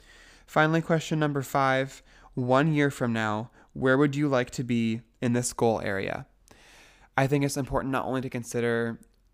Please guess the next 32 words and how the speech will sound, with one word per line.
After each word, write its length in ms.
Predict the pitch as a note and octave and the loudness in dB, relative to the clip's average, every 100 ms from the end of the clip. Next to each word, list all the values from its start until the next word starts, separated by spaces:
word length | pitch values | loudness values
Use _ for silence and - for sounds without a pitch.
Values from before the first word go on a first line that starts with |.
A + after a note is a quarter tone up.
| - | -14
the 120 | A#2+ | -12
short-term 480 | - B2+ A#2 - C#3 | -6 -4 -2 -2 0
benefits 580 | C#3+ D3 D#3+ D#3 - - - | 0 0 -2 -2 -4 -4 0
of 540 | B2 B2 B2 - - - | 2 0 -4 -16 -18 -12
goals, 400 | C3 C#3+ C#3+ D3+ | -4 0 0 -2
but 140 | - B2 | 0 2
also 260 | A#2+ B2 | 2 0
the 140 | A#2+ A#2+ | -2 0
long-term. 720 | A2+ A2 A2 - G2 F#2+ A#2+ - - - | 0 0 -2 -6 -8 -8 -10 -16 -20 -10
So 240 | - B2 | 0 0
in 120 | A#2 | 2
a 60 | A#2+ | 0
year, 580 | B2 B2 A#2 A2 A2+ - - | -2 0 2 2 -2 -8 -4
will 180 | B2+ B2 | 0 0
you 600 | A#2+ B2 B2 A#2+ B2 B2 _ _ _ _ _ _ _ - | 0 0 0 0 -2 -6 _ _ _ _ _ _ _ -18
be 540 | C3 B2+ A#2+ A#2 A2+ - | -6 -2 0 0 -2 -4
in 100 | B2 | -4
a 80 | A#2 | -2
good 280 | A2+ A2+ G#2+ | 0 -2 -4
place? 480 | - F#2+ E2+ - B2+ | -6 -6 -6 -8 -4
Will 100 | B2 | -4
you 100 | A#2 | -2
be 260 | A#2+ A2 - | -4 -6 -10
happy 400 | - - A2 B2+ | -14 -6 -4 -4
with 200 | A#2 A2+ | -6 -4
your 100 | A2+ | -4
results? 680 | A2 A2 G#2 G2 - - - _ - _ _ - | -4 -4 -4 -4 -6 -14 -14 _ -20 _ _ -6
And 520 | A#2+ A2+ A2 A2 A2 - _ _ _ _ _ _ _ - - | -2 -2 -2 -4 -6 -14 _ _ _ _ _ _ _ -20 -8
is 160 | C#3+ B2+ | -2 0
it 160 | B2+ B2+ | 0 2
realistic 680 | B2+ B2 A#2 - A#2+ A#2 - | 2 4 0 -2 -4 -6 -8
to 540 | - B2 A#2 A2+ | -4 -2 0 -2